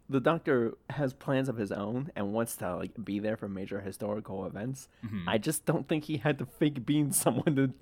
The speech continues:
Speaker 1: get there.
Speaker 2: I mean, it worked. <laughs>
Speaker 1: It's already, it's already been established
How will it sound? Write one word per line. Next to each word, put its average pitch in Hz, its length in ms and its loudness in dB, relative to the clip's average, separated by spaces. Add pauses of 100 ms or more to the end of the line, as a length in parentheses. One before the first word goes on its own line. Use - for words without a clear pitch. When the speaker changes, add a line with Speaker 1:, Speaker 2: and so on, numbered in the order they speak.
(140)
Speaker 1:
get 180 220 8 (120)
there. - 280 0 (340)
Speaker 2:
I 220 60 4
mean, 120 160 2
it - 140 0
worked. 156 380 6 (360)
<laughs> 240 40 12 (260)
Speaker 1:
It's 143 200 6
already, 156 600 6
it's 151 140 -2
already 180 220 4
been 143 200 0
established 120 760 -4